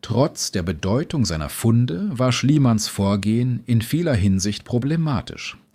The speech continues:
Er arbeitete mit rabiaten Methoden, zerstörte wichtige archäologische Schichten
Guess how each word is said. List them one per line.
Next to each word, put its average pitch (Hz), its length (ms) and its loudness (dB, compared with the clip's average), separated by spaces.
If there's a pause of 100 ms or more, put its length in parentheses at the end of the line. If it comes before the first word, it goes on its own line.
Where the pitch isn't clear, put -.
(420)
Er 107 200 0
arbeitete 127 640 2
mit 92 320 0
rabiaten 104 720 2
Methoden, 117 600 4 (420)
zerstörte 107 720 0
wichtige 113 520 2
archäologische 104 840 4
Schichten 127 580 -2